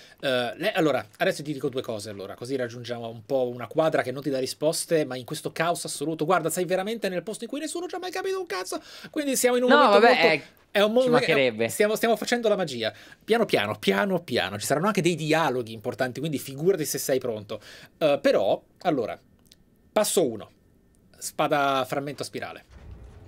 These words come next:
Speaker 2: Sì.
Speaker 1: Rileggi la parte finale che hai già letto, eh, niente di catastrofico,
Speaker 2: Assolutamente.
Speaker 1: ma ad alta voce.
Speaker 2: I falò sono legati tra loro in maniera irreversibile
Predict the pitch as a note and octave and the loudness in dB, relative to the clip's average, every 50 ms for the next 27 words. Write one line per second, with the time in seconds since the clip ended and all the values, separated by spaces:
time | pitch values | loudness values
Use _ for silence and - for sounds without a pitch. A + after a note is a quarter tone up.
0 | - - - - - - E3+ A2+ - - _ _ - - - - - - D3 C#3 | -20 -20 -20 -18 -6 -4 -4 -4 -4 -8 _ _ -20 -20 -18 -18 -16 -12 -6 0
1 | C#3 D3+ D3+ C#3 B2 D3 C#3 - C#3+ C3+ - C#3 - C#3+ C3+ C#3 C3+ C3 A#2+ - | 2 2 2 2 0 -2 0 0 0 -2 -4 -6 -8 -6 -4 -2 -2 -2 -2 -4
2 | B2+ A#2 C3 B2+ C3+ C3 A2 - - A#2+ A#2 A#2+ B2+ B2+ A#2+ C#3 B2+ A#2+ - B2+ | -4 -2 0 2 2 2 0 -2 -4 -4 -4 -4 -8 -6 -6 -6 -6 -4 -4 -4
3 | B2+ C3 - C3+ B2+ B2 A#2 A2 G2+ F#2 F#2 E2+ - - - G#2 G2 F#2 F#2 F2+ | -4 -4 -4 -4 -4 -4 -4 -4 -4 -6 -6 -6 -6 -6 -6 -6 -6 -8 -10 -14
4 | - _ _ _ _ _ - - G#2+ G#2 G2 - A2 F2 - - - - - _ | -16 _ _ _ _ _ -16 -14 -12 -12 -12 -12 -14 -14 -14 -14 -14 -14 -14 _
5 | _ _ _ _ _ _ _ _ _ _ _ _ _ _ _ _ _ _ _ _ | _ _ _ _ _ _ _ _ _ _ _ _ _ _ _ _ _ _ _ _
6 | _ _ _ _ _ _ _ _ _ _ _ _ _ _ _ _ _ _ _ _ | _ _ _ _ _ _ _ _ _ _ _ _ _ _ _ _ _ _ _ _
7 | _ _ _ _ _ _ _ _ _ _ _ - - - G3 G3+ A3+ - - - | _ _ _ _ _ _ _ _ _ _ _ -8 -2 2 4 4 4 2 0 -2
8 | - - D#3+ D3+ D3+ D#3 D#3 C#3 C3 A#2 - A#2+ A2+ - C#3 D3 D3 C3+ A#2 G2 | -8 -8 -6 -2 0 0 2 2 2 0 0 -4 -4 -2 -2 0 0 0 0 0
9 | G2 F#2 G2+ A2 A#2+ B2 B2+ B2 A#2+ G#2 F#2+ F#2+ G2+ G2+ G#2 F#2+ G2+ G2+ F#2+ F#2 | 0 0 0 -2 -2 -4 -4 -4 -4 -4 -2 -2 0 0 0 0 0 0 0 -2
10 | E2+ - - - - E2 D#2 D#2+ D#2+ D#2+ E2 - | -2 -6 -10 -12 -12 -10 -8 -8 -8 -10 -10 -12